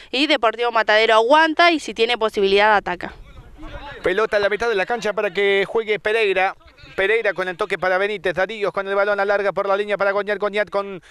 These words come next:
Speaker 2: eh, Nitigui, ahí pone el cuerpo bien González, ahí está, ganaba la posición, el full, tiro libre en la media luna, tiro libre para el Huracán, bien puso el cuerpo González, Daniel González, si no lo bajaban se iba solo porque quedaba con la media vuelta, quedaba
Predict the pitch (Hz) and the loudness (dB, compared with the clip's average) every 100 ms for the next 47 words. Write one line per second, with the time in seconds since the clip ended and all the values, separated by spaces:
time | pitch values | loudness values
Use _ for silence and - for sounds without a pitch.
0 | - 160 185 180 175 214 214 214 233 233 | -6 -2 0 0 0 -2 -4 -4 0 0
1 | 220 247 233 226 247 233 240 247 240 262 | 2 0 -2 -2 -2 0 -2 -4 -4 -2
2 | 247 269 247 - 269 277 269 269 269 262 | -2 -2 -2 0 0 0 0 0 0 0
3 | 247 240 285 285 247 269 311 277 240 220 | -2 -4 -4 -2 -2 0 -2 -2 -2 -2
4 | - 285 330 294 240 240 254 254 302 269 | -2 -2 -2 -4 -2 -2 0 -2 -2 -2
5 | 233 196 147 _ _ _ - _ _ - | 0 0 -2 _ _ _ -20 _ _ -2
6 | 320 285 285 285 269 - 262 247 233 202 | 0 0 0 -2 -2 0 0 2 0 -4
7 | - - 262 311 269 262 240 - 269 262 | -20 -6 -2 -2 -2 0 -2 0 0 0
8 | 233 175 117 - - 143 185 254 190 214 | -2 -6 -14 -18 -18 -8 -4 -4 -4 -6
9 | 185 175 180 220 185 175 175 156 220 202 | -4 -4 -2 -4 -2 -2 -2 -2 0 0
10 | 185 190 190 214 196 180 220 208 180 - | 0 -4 -4 -6 -6 -2 -2 -2 -4 -6
11 | - _ _ - - 185 196 220 190 180 | -20 _ _ -10 -6 -4 -2 -2 0 0
12 | 214 214 214 202 165 196 202 185 226 220 | 2 2 0 -2 -2 0 0 0 0 0
13 | 185 170 170 170 165 190 202 190 175 175 | 0 -2 -2 -4 -2 0 0 0 -2 -2
14 | 185 185 202 202 175 185 190 | -2 -2 -2 -4 -4 0 2